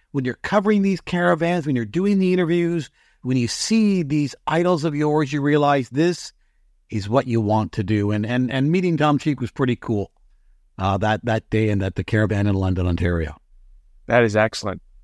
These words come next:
Speaker 2: Now, Tony, you graduated from Fanshawe in nineteen eighty-seven, and you landed your first real media job for Bayshore Broadcasting at C F O S A M Radio in Owen Sound.
Speaker 1: Yes.
Speaker 2: It was here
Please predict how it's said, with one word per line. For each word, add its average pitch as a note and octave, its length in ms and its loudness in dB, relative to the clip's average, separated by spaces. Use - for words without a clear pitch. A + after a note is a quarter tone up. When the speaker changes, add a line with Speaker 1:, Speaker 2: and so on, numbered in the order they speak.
Speaker 2:
Now, A2 120 0
Tony, C3 300 2
you A#2 200 -2
graduated C#3 560 2
from B2 140 -6
Fanshawe B2+ 420 -2
in B2+ 60 -4
nineteen E3+ 320 -2
eighty-seven, B2+ 640 -4
and B2 180 -4
you C#3 100 0
landed E3+ 320 -2
your D3+ 120 -2
first - 500 -4
real A3+ 340 0
media C3+ 300 0
job A2+ 320 -4
for B2+ 140 -4
Bayshore G3 480 0
Broadcasting B2+ 680 -2
at B2 160 -8
C C4 320 0
F G#3 220 -2
O G3+ 180 2
S F3+ 240 -2
A A#3 180 4
M A3+ 120 2
Radio A#2+ 340 0
in C3+ 140 -6
Owen G#3+ 240 2
Sound. G#2+ 380 -4
Speaker 1:
Yes. G2+ 240 -2
Speaker 2:
It F3+ 80 0
was F#3+ 180 0
here A#3+ 380 2